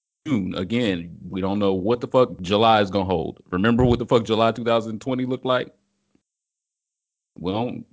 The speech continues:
you don't know what the fuck Ju-, July two thousand twenty-one gonna look like, or August twenty, two thousand twenty-one gonna look like. Pull the trigger on that shit now. Um, and so that's my affirmation. Um, I know that sounded aggressive, but I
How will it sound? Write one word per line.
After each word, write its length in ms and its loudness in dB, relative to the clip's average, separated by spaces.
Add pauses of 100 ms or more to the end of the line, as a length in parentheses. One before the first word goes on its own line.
(120)
you 100 2
don't 160 6
know 120 8
what 140 6
the 60 -2
fuck 300 2
Ju-, 260 0
July 320 4
two 180 -6
thousand 300 2
twenty-one 420 0
gonna 140 -4
look 140 -6
like, 280 -4
or 200 -2
August 360 2
twenty, 240 -2 (140)
two 120 0
thousand 300 2
twenty-one 440 -2 (140)
gonna 180 -2
look 160 -8
like. 180 -6 (440)
Pull 200 6
the 60 4
trigger 280 4
on 120 6
that 120 4
shit 260 0
now. 360 0 (1300)
Um, 380 -4
and 80 -10
so 120 0
that's 200 0
my 140 -2
affirmation. 800 -6
Um, 480 -8
I 60 -12
know 100 -4
that 160 -6
sounded 380 -6 (260)
aggressive, 460 -2 (160)
but 240 -8 (340)
I 120 -4